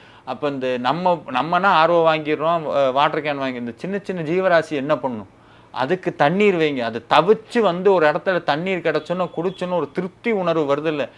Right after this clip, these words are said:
அந்த திருப்தி உணர்வு உங்க வாழ்க்கையில வரும்.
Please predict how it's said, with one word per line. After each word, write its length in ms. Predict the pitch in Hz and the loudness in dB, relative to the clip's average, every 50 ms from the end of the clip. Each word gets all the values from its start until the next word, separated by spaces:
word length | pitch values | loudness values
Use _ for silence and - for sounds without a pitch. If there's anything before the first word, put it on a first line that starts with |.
| - - - - | -20 -20 -12 -6
அந்த 340 | 120 120 127 135 127 127 123 | -4 -4 -2 -2 -2 -2 -2
திருப்தி 600 | - - - 170 180 - - _ _ - 247 226 | -4 -4 -4 -4 -4 -6 -12 _ _ -2 0 0
உணர்வு 360 | 202 180 170 160 156 185 196 | 2 2 0 0 0 0 -2
உங்க 220 | 180 147 139 131 | -4 -4 -2 -2
வாழ்க்கையில 560 | 123 113 117 131 147 139 - - 151 147 135 | -2 0 0 -2 -2 -4 -4 -4 -4 -2 -2
வரும். 240 | 113 113 110 117 110 | -2 -2 -2 -4 -6